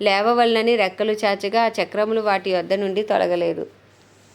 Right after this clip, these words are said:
జీవులకున్న ప్రాణము చక్రములలో ఉండెను గనుక అవి నిలువుగా ఇవియు నిలిచెను, అవి లేవగా ఇవియు లేచెను. యెహోవా మహిమ మందిరపు గడప దగ్గర నుండి బయలుదేరి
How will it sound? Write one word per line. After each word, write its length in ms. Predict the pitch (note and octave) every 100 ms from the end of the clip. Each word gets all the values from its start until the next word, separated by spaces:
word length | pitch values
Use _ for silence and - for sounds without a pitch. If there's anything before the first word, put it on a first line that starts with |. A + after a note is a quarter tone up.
| _ _ _ - _ _ _ _ _ _ - _ - _ _ _
జీవులకున్న 720 | G3+ G#3 A#3 D4 D#4 D4 C4+ B3+
ప్రాణము 580 | B3 G3+ F#3+ A3 A3
చక్రములలో 760 | A3+ A3+ - G#3+ G#3+ G#3+ G#3 A3
ఉండెను 340 | G3+ F#3+ F#3 F3+
గనుక 240 | F3+ F#3
అవి 180 | A#3+ G#3+
నిలువుగా 480 | F#3+ F#3 G3 G#3+ A3+
ఇవియు 400 | G3+ F3+ G3 A3
నిలిచెను, 560 | G#3+ F3 E3+ F3 E3 - - - - _ -
అవి 200 | G#3+ A#3+
లేవగా 480 | G#3 G3+ A3+ A#3
ఇవియు 400 | B3 G#3+ G3+ G#3
లేచెను. 440 | A3+ G3+ F3+ F#3+ E3+
యెహోవా 560 | B2+ G3 A#3 C4+ C4+
మహిమ 560 | B3+ G#3 G3 A3 A#3 A3+
మందిరపు 560 | A3 F#3 G3 A3+ A#3 A#3
గడప 220 | F#3+ F3+ A3
దగ్గర 360 | G#3+ G3+ G#3+
నుండి 300 | G#3+ G3+ G#3
బయలుదేరి 680 | G#3 F3+ F3 F3+ F#3 F3+ C#4+